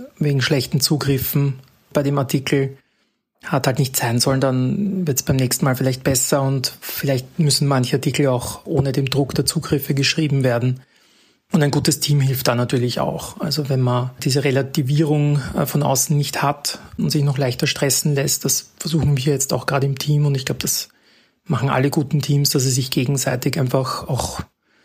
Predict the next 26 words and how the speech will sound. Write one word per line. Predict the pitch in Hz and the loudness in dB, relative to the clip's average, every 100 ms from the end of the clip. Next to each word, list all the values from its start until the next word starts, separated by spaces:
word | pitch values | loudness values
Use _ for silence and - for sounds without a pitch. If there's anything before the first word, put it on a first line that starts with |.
| _ _ _ _ | _ _ _ _
nicht | 151 - | -2 0
nur | 151 | 2
Mut | 143 165 170 | 4 2 2
zusprechen, | 160 135 - 143 - 143 | 0 0 0 0 2 2
sondern | 135 135 131 | 2 2 2
auch | 120 - | 2 0
einfach | 165 123 120 - - | -2 0 -2 -6 -4
mal | 135 | -2
sagen, | 127 127 123 135 151 - _ _ _ _ _ | 0 0 0 -2 -6 -14 _ _ _ _ _
durchatmen | - 120 - 120 - 135 127 | -2 0 2 0 2 2 2
und | 147 127 127 - _ _ _ _ _ _ _ | 0 -2 -4 -12 _ _ _ _ _ _ _
nicht | 156 123 | -2 0
stressen, | - - 131 - 139 | 0 0 0 2 0
wenn | 127 | 0
jetzt | 123 | -4
vielleicht | - 127 131 | 0 -2 2
zwei | 147 | 0
Leute | 131 127 135 | 2 0 0
zu | - | -2
viel | 147 - 135 | -2 0 0
gleichzeitig | 135 127 - - 139 | 0 0 0 0 0
auf | 135 | 0
Urlaub | 156 135 135 135 - | 0 2 2 0 -2
gehen | - 135 139 139 | 0 0 0 0
und | 151 135 - 139 | -2 -2 -2 -2
man | 131 | -4